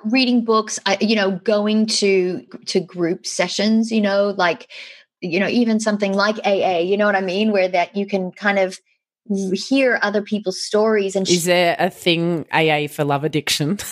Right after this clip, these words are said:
Speaker 1: I'm sure there is. I'm sure there
Speaker 2: There
Speaker 1: is.
Speaker 2: probably is in L A.
Speaker 1: <laughs>
Speaker 2: L A has
Speaker 1: Yeah,
Speaker 2: everything.
Speaker 1: I'm sure there, I'm sure there is. Um, yeah, I, I, um, I don't know off the top of my head in L A, but I'm
Speaker 2: That's sort
Speaker 1: I
Speaker 2: of pretty funny. No, I'm just making a joke about L A 'cause L A has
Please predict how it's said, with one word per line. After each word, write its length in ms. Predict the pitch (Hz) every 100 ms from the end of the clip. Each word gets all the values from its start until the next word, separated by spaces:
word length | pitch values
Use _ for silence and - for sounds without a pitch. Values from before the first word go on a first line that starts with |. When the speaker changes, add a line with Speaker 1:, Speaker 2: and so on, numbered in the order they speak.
| 403 - 494
Speaker 1:
I'm 180 | - 185
sure 460 | 185 415 - 185 180
there 200 | 175 151
is. 460 | 101 - - - -
I'm 180 | 190 196
sure 280 | - 196
there 160 | 185 180
Speaker 2:
There 100 | 175
Speaker 1:
is. 60 | -
Speaker 2:
probably 320 | 240 196 190
is 160 | 185
in 100 | 170
L 180 | 131 127
A. 260 | 131 151 - -
Speaker 1:
<laughs> 140 | _ 135
Speaker 2:
L 120 | 135
A 120 | 127
has 120 | 233
Speaker 1:
Yeah, 80 | 240
Speaker 2:
everything. 220 | 226 196
Speaker 1:
I'm 100 | 196 220
sure 240 | - 233
there, 160 | 220 202
I'm 120 | 214
sure 200 | 226 214
there 140 | 202
is. 240 | - - -
Um, 220 | 196 -
yeah, 300 | - 180 -
I, 160 | - -
I, 260 | 190 185 -
um, 420 | - 170 170 170 - - -
I 80 | 180
don't 260 | 185 190
know 140 | - 175
off 100 | 170
the 80 | 175
top 220 | 170 170
of 60 |
my 140 | 170 165
head 380 | 165 160 156 156
in 140 | 170
L 160 | 170 170
A, 140 | 160
but 200 | 151 160
I'm 180 | - 135
Speaker 2:
That's 140 | 160
sort 200 | - 170
Speaker 1:
I 40 | 156
Speaker 2:
of 120 | 147
pretty 280 | - 143 127
funny. 360 | - 131 127 -
No, 180 | 147
I'm 280 | 165 151 180
just 200 | 175 165
making 280 | 151 135 147
a 60 | 139
joke 280 | 127 120
about 220 | 131 123 110
L 200 | 139 127
A 120 | 120
'cause 180 | 120 135
L 180 | 135 131
A 100 | 131
has 240 | 139 135